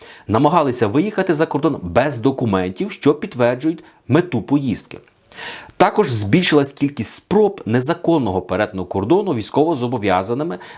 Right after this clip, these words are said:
з використанням підроблених військово-облікових документів.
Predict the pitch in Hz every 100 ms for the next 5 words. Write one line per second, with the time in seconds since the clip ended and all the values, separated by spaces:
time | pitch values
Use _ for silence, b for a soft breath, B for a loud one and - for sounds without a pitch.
0 | - 127 180 185 180 - 160 160 160 -
1 | 156 127 127 123 107 101 90 87 - 147
2 | 131 101 90 87 95 95 92 98 95 90
3 | -